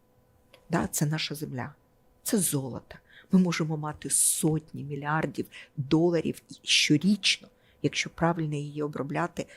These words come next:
правильно її володіти і правильно,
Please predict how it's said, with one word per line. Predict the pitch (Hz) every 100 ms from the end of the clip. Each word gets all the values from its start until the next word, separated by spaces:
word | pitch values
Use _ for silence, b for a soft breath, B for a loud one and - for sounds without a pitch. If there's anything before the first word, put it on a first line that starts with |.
| B
правильно | - 160 156 151 147
її | 139 139 139
володіти | 139 139 147 175 170 - B B B
і | 165
правильно, | - 165 170 165 156 139